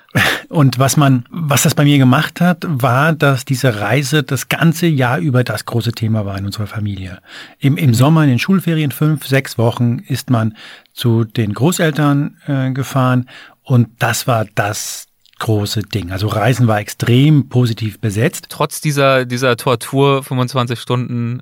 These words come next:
Speaker 1: im alten Auto, passiv rauchend.
Speaker 2: Ja, und einem Vater, der, sagen wir mal, jetzt auch nicht die längste pädagogische Ausbildung, äh, genossen hatte und
Speaker 1: <laughs>
Speaker 2: wirklich nach achtzehn Stunden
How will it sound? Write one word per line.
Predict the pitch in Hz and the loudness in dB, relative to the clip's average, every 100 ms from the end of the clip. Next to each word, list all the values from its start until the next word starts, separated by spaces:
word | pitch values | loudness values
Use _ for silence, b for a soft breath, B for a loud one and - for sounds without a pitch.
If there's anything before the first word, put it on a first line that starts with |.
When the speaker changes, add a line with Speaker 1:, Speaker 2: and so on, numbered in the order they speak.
| - | -6
Speaker 1:
im | 117 | -4
alten | 110 113 104 | 0 -2 -2
Auto, | 107 113 113 110 113 _ | -2 -2 0 -2 -2 _
passiv | - 131 139 117 117 | -4 -2 -2 -2 0
rauchend. | 113 120 117 113 - - 175 185 | 0 0 -4 -6 -10 -12 -6 0
Speaker 2:
Ja, | 196 | 2
und | 190 | 4
einem | 175 143 | 4 4
Vater, | - 123 143 165 | 2 0 2 2
der, | 143 135 | 2 2
sagen | 117 127 147 | 2 4 4
wir | |
mal, | 139 135 135 135 123 B B _ | 4 4 4 2 -2 B B _
jetzt | - 127 - | -4 -2 0
auch | 127 | 2
nicht | 123 127 - - _ | 4 4 0 -12 _
die | 131 123 120 120 117 B B B B B | 2 4 4 2 -2 B B B B B
längste | 143 139 170 160 104 | 0 2 2 0 0
pädagogische | 123 131 120 113 110 113 | -2 0 2 2 0 0
Ausbildung, | 104 117 - 107 101 95 - - | -2 -2 0 -2 -2 -4 -8 -6
äh, | 120 101 | -4 0
genossen | 117 113 127 113 | 2 2 2 0
hatte | 123 - 131 151 - | 0 2 2 2 2
und | 127 117 - - - | 2 2 -2 -10 -8
Speaker 1:
<laughs> | 302 - | -10 -6
Speaker 2:
wirklich | 156 104 135 156 143 131 | -6 2 2 4 2 2
nach | 139 127 - - | 2 2 0 -4
achtzehn | 120 - 123 | -4 0 0
Stunden | - 127 123 147 | 2 2 2 -2